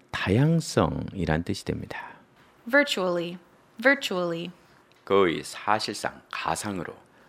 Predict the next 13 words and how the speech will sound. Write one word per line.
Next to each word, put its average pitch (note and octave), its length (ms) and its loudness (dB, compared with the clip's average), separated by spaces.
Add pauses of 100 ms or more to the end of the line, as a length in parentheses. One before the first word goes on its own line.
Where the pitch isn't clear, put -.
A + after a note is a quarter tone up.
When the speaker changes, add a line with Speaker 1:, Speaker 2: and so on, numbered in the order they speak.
(200)
Speaker 1:
virtual이라는 E2+ 1200 10
것은 E3 420 4
실제란 A2+ 1080 6
뜻이에요. C#2+ 560 -2
vir가 G2 440 12
사람이란 G#2 720 4
뜻으로 F#2+ 560 6 (260)
가짜가 D#2+ 480 4
아니라 D#2+ 260 6
사람이 G2+ 500 4
직접 - 360 2
한다는 D#2 260 4
뜻이거든요. G#2+ 680 4